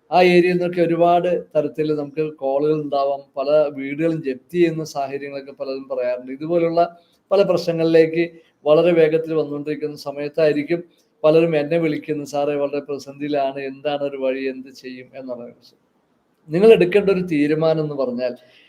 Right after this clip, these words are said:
ഈ ബാധ്യതകൾ പലരും ബന്ധുക്കളോട്, ഏഹ്, കടം വാങ്ങിയിട്ടുണ്ടാവാം. അതെല്ലാം ഒരു സമയം പറഞ്ഞിട്ടായിരിക്കും വാങ്ങിയിട്ടുള്ള, ആ സമയത്ത് കൊടുക്കാനും പറ്റിയിട്ടുണ്ടാവില്ല. ഓക്കെ, അപ്പൊ ഇതില്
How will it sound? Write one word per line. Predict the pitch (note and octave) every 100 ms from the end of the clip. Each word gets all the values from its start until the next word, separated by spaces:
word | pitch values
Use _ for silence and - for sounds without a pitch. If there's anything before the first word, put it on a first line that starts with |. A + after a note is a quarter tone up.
| _
ഈ | F3 G3+
ബാധ്യതകൾ | D#3+ D#3 E3 E3+ F#3+ F3 D#3+ -
പലരും | D#3 E3 F3
ബന്ധുക്കളോട്, | E3 D3 D3+ D#3 E3 D#3+
ഏഹ്, | D#3+ D3+ D3 D3 C#3+ D3
കടം | C#3+ C#3+
വാങ്ങിയിട്ടുണ്ടാവാം. | C#3+ C#3 C3+ C3+ C3 C3 C3+
അതെല്ലാം | C#3 D3
ഒരു | D3+
സമയം | D3 C3+ D3+ D#3
പറഞ്ഞിട്ടായിരിക്കും | D#3 D3+ D3+ D#3+ C#3+ C#3+ D#3
വാങ്ങിയിട്ടുള്ള, | D3 C#3+ D3+ D#3 D3+
ആ | D3+ D3+
സമയത്ത് | D3+ D3+ D3 E3
കൊടുക്കാനും | E3 C#3+ C#3 D3 D3
പറ്റിയിട്ടുണ്ടാവില്ല. | C#3 C3 B2+ B2+ B2 A#2+
ഓക്കെ, | C#3 C3+ - _ _ _ _ _ _ -
അപ്പൊ | G3
ഇതില് | A3+ B3